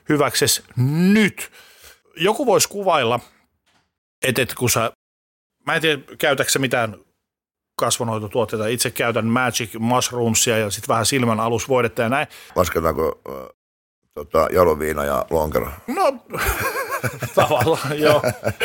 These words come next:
Speaker 1: Mut
Speaker 2: Siis, äh, va-, va-, vaihtelevasti.
Speaker 1: Joo, joo. No, mut mun mielestä on, tää on vitu huono aasinsilta, koska en ole lahjakas tässä, mutta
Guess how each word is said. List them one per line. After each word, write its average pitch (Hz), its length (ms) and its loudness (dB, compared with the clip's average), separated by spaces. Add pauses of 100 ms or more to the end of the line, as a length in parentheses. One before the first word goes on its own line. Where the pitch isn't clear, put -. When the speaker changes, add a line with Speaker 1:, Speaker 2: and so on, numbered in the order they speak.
(340)
Speaker 1:
Mut 165 100 0 (240)
Speaker 2:
Siis, 151 220 -2
äh, 131 80 2 (540)
va-, 139 200 2
va-, 135 120 -2
vaihtelevasti. 123 540 0 (200)
Speaker 1:
Joo, 285 140 2
joo. 117 180 0 (300)
No, 214 180 0 (260)
mut 220 300 -2 (380)
mun 233 140 0
mielestä 170 280 2
on, 143 160 -2 (280)
tää 131 80 4
on 127 80 2
vitu 135 200 2
huono 107 240 2
aasinsilta, 113 480 0
koska 107 240 -4
en 123 120 0
ole 110 140 4
lahjakas 117 440 0
tässä, 151 300 0
mutta 190 420 0